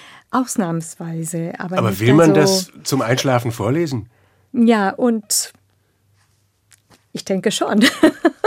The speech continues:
Speaker 1: <laughs> Je nach Kind. Nicht
Speaker 2: Je nach
Speaker 1: alle Kinder sind gleich. Genau. Ja, kann man dann auch tagsüber, kann man auch in der Kita le-, vorlesen.
Speaker 2: Und wenn Sie sagen, das kam aus Frankreich, also g-, gibt's wirklich ganz unterschiedliche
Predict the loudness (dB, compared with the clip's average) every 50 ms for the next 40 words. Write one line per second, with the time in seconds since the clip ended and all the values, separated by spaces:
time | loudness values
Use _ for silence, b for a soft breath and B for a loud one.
0 | 0 0 _ 0 0 0 0 0 -2 -2 -2 -2 -2 -4 -4 -4 -4 -6 -10 -10
1 | -6 -2 2 4 6 6 4 2 0 -4 0 2 2 4 4 2 2 0 -2 -2
2 | 0 2 4 4 4 6 6 4 4 4 2 2 2 2 4 4 4 4 4 2
3 | 2 2 2 2 2 4 2 0 -2 -4 -6 -10 -20 B -20 B B B B B
4 | B -18 B -2 -2 0 0 0 0 0 -2 -2 -4 -6 -8 -10 _ _ -20 -18
5 | -16 -14 -14 -12 -14 -14 -14 -16 -16 -18 -18 -18 -18 -18 -18 -12 -6 -2 0 0
6 | 0 2 0 0 0 0 -2 -4 -4 -4 -4 -4 -4 -4 -6 -6 -6 -4 -2 -4
7 | -4 -4 -6 -6 -4 -6 -6 -6 -8 -10 -6 -6 -6 -6 -6 -6 -6 -8 -8 -6
8 | -6 -6 -6 -6 -6 -8 -8 -8 -10 -12 -14 -12 -8 -8 -6 -6 -6 -6 -6 -6
9 | -8 -8 -10 -12 -12 -10 -12 -12 -10 -6 -4 -2 -2 -2 -2 -2 -2 0 2 2
10 | 2 2 2 0 -2 -4 -2 -2 0 0 2 0 -2 -2 -4 -2 -2 -2 -2 0
11 | -2 -4 -4 -4 -6 -4 -4 -6 -6 -10 -16 -16 -18 -16 -12 -10 -10 -10 -8 -6
12 | -6 -6 -4 -6 -6 -4 -2 -2 -2 -2 -2 -6 -8 -10 -8 -6 -4 -4 -4 -4
13 | -4 -6 -8 -6 -6 -8 -6 -4 -2 0 2 2 0 0 -4 -8